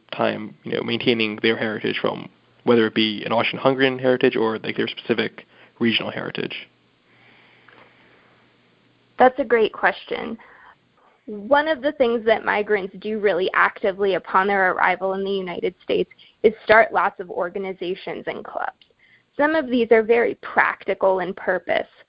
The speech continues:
Speaker 2: like benefit societies in case of injury or death, which are particularly important for migrants who are working in dangerous industrial jobs. But there's also a flourishing of migrant newspapers,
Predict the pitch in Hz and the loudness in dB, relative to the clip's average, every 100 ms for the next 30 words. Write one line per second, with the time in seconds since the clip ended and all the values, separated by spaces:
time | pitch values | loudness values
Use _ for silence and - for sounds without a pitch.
0 | - - - 208 190 196 - 196 208 196 | -20 -10 2 4 4 0 -10 -8 -4 -4
1 | 196 214 - - 214 214 185 190 196 190 | -2 -2 -2 -2 -4 2 2 2 -2 -4
2 | 196 202 190 - 180 175 180 - 196 196 | -6 -4 -6 -2 0 0 -4 -4 -2 0
3 | 202 180 180 _ _ _ _ _ _ _ | 0 0 -4 _ _ _ _ _ _ _
4 | 214 202 180 175 - - 180 - 185 170 | 2 2 4 4 4 2 -2 2 2 2
5 | - - 208 - 311 269 226 202 196 196 | -2 0 0 0 2 4 4 4 0 0
6 | - - 190 196 196 180 180 185 190 - | 0 0 0 0 0 2 0 -2 -4 2
7 | 190 175 - - 170 185 190 156 170 180 | 2 2 0 -2 -4 -2 -2 -2 -4 -2
8 | 175 190 185 185 - - - - - - | -2 -2 -4 0 -2 0 -2 0 0 2
9 | 110 - - - - - - - 226 233 | 2 0 -12 -20 -20 -20 -2 2 6 6
10 | 233 - 247 269 269 285 233 220 _ 277 | 4 2 4 4 2 0 0 -4 _ -6
11 | 311 262 247 - 202 196 196 _ _ - | 0 0 -2 -6 -8 -8 -12 _ _ -20
12 | _ - 214 202 196 190 - _ - 202 | _ 2 4 4 0 -4 -12 _ -6 -4
13 | 196 196 - 302 294 - 269 247 214 196 | -4 -8 -8 -8 -6 0 0 2 2 4
14 | 190 | 2